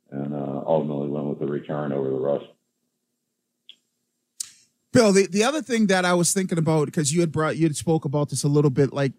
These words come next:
Speaker 2: some of the negative plays, especially in the red zone. As you kinda break down the film, is there, like,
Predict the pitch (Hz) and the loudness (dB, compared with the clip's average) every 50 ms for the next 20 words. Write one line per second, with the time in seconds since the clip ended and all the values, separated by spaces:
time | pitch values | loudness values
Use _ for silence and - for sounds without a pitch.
0 | _ - - - - 185 180 175 175 160 156 151 147 151 160 160 156 156 147 127 | _ -14 -4 0 4 6 6 6 6 6 4 4 4 4 2 2 4 2 0 0
1 | - _ _ - - - 156 151 151 147 131 135 127 - - 160 160 151 - 156 | -2 _ _ -14 -4 0 2 4 4 4 2 2 -2 0 2 2 2 2 2 2
2 | 147 147 147 143 131 - _ - 147 147 147 143 139 131 143 143 143 135 127 143 | 2 4 4 2 2 0 _ 0 2 4 6 6 6 6 6 4 4 4 4 4
3 | 131 127 120 - - - - _ _ _ _ _ - - 196 185 180 254 240 - | 4 4 4 0 -8 -20 -20 _ _ _ _ _ 4 6 6 8 8 6 4 4
4 | 320 302 302 202 208 208 196 - 208 185 185 170 151 - - - - 190 175 165 | 4 6 6 6 6 4 4 4 4 2 4 2 0 -2 -4 0 4 4 6 6
5 | 147 131 120 - _ _ _ _ - 170 180 160 143 208 233 262 277 269 247 233 | 4 2 0 -4 _ _ _ _ 4 4 4 4 6 4 6 6 4 4 2 4
6 | 202 180 175 - - | 4 4 4 2 -2